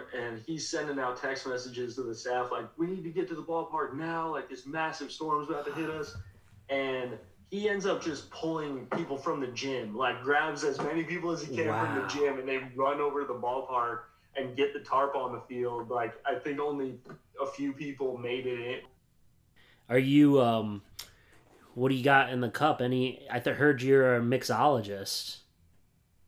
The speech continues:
Speaker 1: Um, I've got, uh, so Ryan Moore turned me on to transfusions, and that's, that's
Speaker 2: Ooh.
Speaker 1: basically everything I go with.
Speaker 2: What's
Speaker 1: It's
Speaker 2: that?
Speaker 1: funny. It's, um,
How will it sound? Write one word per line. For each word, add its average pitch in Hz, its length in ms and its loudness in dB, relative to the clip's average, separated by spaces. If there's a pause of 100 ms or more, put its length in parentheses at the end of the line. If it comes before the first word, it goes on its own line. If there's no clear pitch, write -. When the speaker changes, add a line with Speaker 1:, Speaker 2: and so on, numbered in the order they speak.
(140)
Speaker 1:
Um, 139 460 0 (300)
I've 139 320 2
got, 156 380 0
uh, 143 220 0
so 143 300 2
Ryan 143 420 2
Moore 143 220 2
turned 139 260 -2
me 131 80 -2
on 123 200 -2
to 110 80 -12 (100)
transfusions, 131 920 -6
and 123 160 -6
that's, 123 540 -2 (320)
that's 120 340 -2
Speaker 2:
Ooh. 127 80 -10 (100)
Speaker 1:
basically 123 540 -2
everything 117 460 -6
I 104 100 -4
go 113 180 -4
with. 104 200 -2 (140)
Speaker 2:
What's 147 240 2
Speaker 1:
It's 160 280 4
Speaker 2:
that? 98 140 -8 (340)
Speaker 1:
funny. 107 360 -4
It's, 123 300 -8
um, 127 400 0